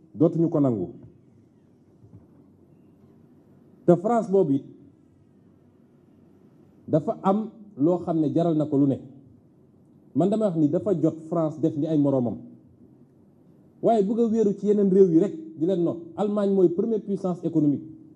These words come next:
d'Europe. Te Allemagne wéeruwul ci benn réew. Nootul kenn. Italie, Espagne, keneen ak keneen, Norvège, Suède, nootuñu kenn. Mennum France moo ñu fatt rek ne du, du, du fi jóge.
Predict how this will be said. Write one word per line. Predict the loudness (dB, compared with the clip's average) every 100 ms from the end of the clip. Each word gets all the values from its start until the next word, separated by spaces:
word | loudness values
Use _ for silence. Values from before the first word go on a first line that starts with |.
| -4
d'Europe. | 0 0 0
Te | -8
Allemagne | -4 -2 0 2 6
wéeruwul | 6 4 0 -4
ci |
benn | -8 -4 -2 0 0
réew. | 4 4 2 -2 -12 -16 -20 -20 -20 -20 _ _ _ -2
Nootul | 2 2 2 0 2
kenn. | 0 0 -4 -12 -20 -20 -20 -20 _ _ _ _ _ _ _ _ _ _ _ _ _ 0
Italie, | 4 4 4 0
Espagne, | -4 -4 -2 -2 -2
keneen | -2 0
ak | -2 -2
keneen, | -2 -2 0
Norvège, | 0 0 0 -2
Suède, | 0 0 0 -6 -20 -20 -20 _ _ 0
nootuñu | 0 0 0 0 2
kenn. | 0 0
Mennum | 0 0 2 0 -2
France | -2 -4 -4 -4
moo | -2 2
ñu | 2 0 -4 -14 -10
fatt | -4 -2 2
rek | 2 0
ne | -2
du, | -2
du, | -4 -4 -2 -2
du | -2
fi | -4
jóge. | -4 -6